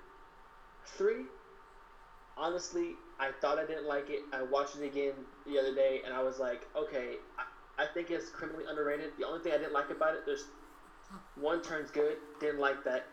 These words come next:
It's a villain, stay a villain. Well, under certain stank-, certain cir-, certain circumstances, like Black Adam, 'cause he does become a so-called hero slash anti-hero, so at,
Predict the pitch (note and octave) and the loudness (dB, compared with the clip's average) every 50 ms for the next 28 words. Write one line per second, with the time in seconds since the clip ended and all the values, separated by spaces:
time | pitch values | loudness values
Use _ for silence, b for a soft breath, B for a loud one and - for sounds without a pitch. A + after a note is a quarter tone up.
0 | - - - - C#3+ C3 C3 D3 D3 D3 D3 C#3+ - C#3+ - - D3+ D3 C#3+ C#3 | -16 -16 -12 -10 -8 -2 0 2 2 2 2 0 -4 -10 -4 0 2 4 4 4
1 | C#3+ C#3+ C#3 D3 D3 D3 D3 D3 - - C#3+ C3 B2+ G#2+ - - - - - - | 2 2 2 0 0 -2 -6 -12 -8 -2 0 0 0 0 -4 -8 -16 -20 -20 -20
2 | - - - - - - - - - - - - - - D#3+ D#3 D3+ D3+ - - | -20 -20 -20 -20 -20 -20 -20 -20 -20 -20 -20 -18 -8 -6 -2 2 2 2 2 2
3 | C#3 C3+ C3+ - - D3 C#3 C3+ C3 - D#3 D3 - D3 - - - C#3+ C#3 C3+ | 0 0 0 0 2 2 2 2 0 0 0 0 0 0 -2 0 2 2 2 2
4 | - - - - - - - - F3 E3+ G3 G3+ F#3+ - - F#3 F#3 F3+ E3 - | 0 -8 -16 -20 -18 -14 2 6 6 6 6 4 2 4 6 6 6 4 0 -2
5 | - D3 C3+ C3 C3+ C3+ D3 C3+ C3 C3 C#3 C3+ C#3 C3+ C3+ C3+ C#3+ C#3+ C#3+ C#3+ | 0 -2 -2 -2 0 0 2 2 2 2 2 2 2 2 0 0 0 0 -4 -6
6 | - - - C#3 - D3 C#3 C#3 C#3+ C#3 C3+ C3 C#3 C3+ D3+ C#3 C3 C3 B2 A#2 | -10 -12 -12 -10 -8 -8 0 4 4 4 4 2 -2 -2 -2 -2 0 -2 -4 -4
7 | - - - - - - - C#3+ C#3 D3 C#3+ C3+ C3+ B2+ - - D3 D3 C#3+ C#3+ | -6 -10 -18 -20 -20 -4 -2 -2 2 4 4 4 4 2 0 0 2 2 4 4
8 | C#3 C#3 - C#3 B2+ - - C#3+ D3 C#3 - - - - - - - - - - | 2 0 0 -2 -4 -4 -4 -4 -4 -4 -6 -8 -14 -16 -18 -20 -20 -20 -20 -20
9 | - - - C#3+ C#3 D3 D3 C#3+ C#3+ C#3+ C#3+ C#3+ C3 | -16 -6 -4 -2 0 0 0 -2 -2 -2 -2 -2 -2